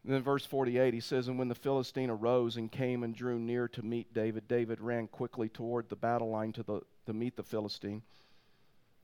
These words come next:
And David put his hand in his bag and took out a stone and slung it and struck the Philistine on his forehead. And the stone sank into his forehead, and he fell on his face to the,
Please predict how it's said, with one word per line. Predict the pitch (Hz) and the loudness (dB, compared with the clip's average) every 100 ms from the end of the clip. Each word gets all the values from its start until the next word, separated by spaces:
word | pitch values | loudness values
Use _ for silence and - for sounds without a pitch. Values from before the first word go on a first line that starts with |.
| _ _ _ _ - - | _ _ _ _ -20 -4
And | - 117 | 0 6
David | 127 123 - | 6 6 0
put | 147 | -2
his | 110 123 | 0 0
hand | 135 127 | 2 2
in | 110 | 0
his | 104 | -4
bag | 101 123 123 113 | 0 4 4 2
and | 107 | -4
took | 113 123 | -4 0
out | 113 | -2
a | |
stone | 107 - 123 123 120 | -2 -2 0 0 -2
and | 113 | -4
slung | - 120 120 | -2 0 0
it | 87 | -4
and | - | -4
struck | 120 - | -4 -4
the | 95 | -6
Philistine | - 120 113 107 107 | -2 -2 -2 -6 -4
on | 107 | -4
his | 104 | -6
forehead. | - 131 123 110 107 | -4 0 0 2 0
And | 107 | -2
the | |
stone | - - 123 117 | -6 -2 -2 -2
sank | - 120 117 - - | -4 -2 -2 -6 -8
into | 117 127 127 - 139 135 | -2 -2 -2 -6 -4 -4
his | 127 110 - | -4 -6 -8
forehead, | 117 113 110 104 107 - - - - - | -4 -4 -2 -2 -2 -6 -20 -20 -20 -4
and | 123 | -2
he | 113 | -2
fell | - 131 127 | 2 2 4
on | 123 | 2
his | 110 - | -4 -6
face | - 113 110 - | 0 0 0 -4
to | - 117 | -4 -4
the, | 107 107 101 | -2 -4 -4